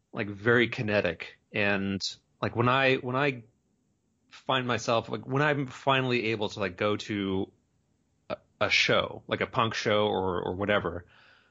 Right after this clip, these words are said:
the, the few times a year I'm a-, able to swing that, I, I like to get into the mosh pit, uh, which is maybe not, like, the wisest thing for,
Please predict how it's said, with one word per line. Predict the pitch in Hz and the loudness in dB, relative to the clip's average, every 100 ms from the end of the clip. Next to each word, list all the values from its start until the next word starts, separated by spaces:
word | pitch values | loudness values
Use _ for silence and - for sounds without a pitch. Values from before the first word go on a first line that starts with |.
| _ _ | _ _
the, | - 104 | 0 0
the | 95 | 0
few | - 147 | 0 0
times | - 139 123 | 2 -2 -2
a | 104 | 0
year | 110 | 0
I'm | 101 | 0
a-, | 101 92 - | -2 -4 -4
able | 117 107 | -4 -4
to | - | -4
swing | - 113 104 | -4 -2 -2
that, | 95 87 85 _ - | 2 2 0 _ -4
I, | 101 | -2
I | - 104 | 0 0
like | 113 131 139 | 2 0 0
to | 139 | 0
get | 127 | 0
into | 117 104 | 0 -6
the | 101 | -6
mosh | 98 95 - | -4 -4 -4
pit, | 90 90 _ _ _ _ _ _ _ _ _ - | -4 -6 _ _ _ _ _ _ _ _ _ -6
uh, | 208 98 95 - _ _ - | 0 2 2 -2 _ _ -10
which | 113 113 | -4 -2
is | 101 95 - - - | -2 -4 -8 -8 -2
maybe | 131 117 | 0 2
not, | 113 110 135 | 2 2 2
like, | 117 107 | 0 0
the | |
wisest | 98 98 104 95 - | 2 2 2 -2 -4
thing | 95 92 | -6 -6
for, | - 98 92 85 82 | -8 -2 0 0 -4